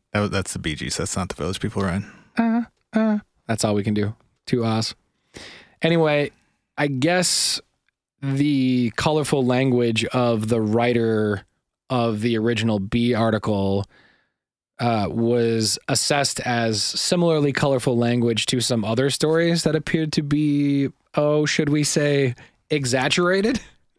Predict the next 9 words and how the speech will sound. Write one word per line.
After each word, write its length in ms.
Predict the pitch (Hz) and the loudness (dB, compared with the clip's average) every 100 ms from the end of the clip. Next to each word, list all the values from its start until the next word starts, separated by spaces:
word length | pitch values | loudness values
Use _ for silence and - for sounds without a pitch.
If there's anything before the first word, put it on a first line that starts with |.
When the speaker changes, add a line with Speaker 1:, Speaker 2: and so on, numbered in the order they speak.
| - | -8
Speaker 1:
So 500 | - 160 160 156 143 - _ | -2 0 2 2 0 -6 _
this 240 | 139 170 170 | -4 -2 2
is 80 | |
a 80 | 160 | 0
question 720 | - 131 - 113 110 110 110 - - | 2 0 2 2 2 2 0 -4 -20
<clears throat> 180 | _ - | _ -2
that 140 | 110 | 0
I 160 | 104 104 | 2 2
was 480 | 101 95 - - | 0 0 -4 -6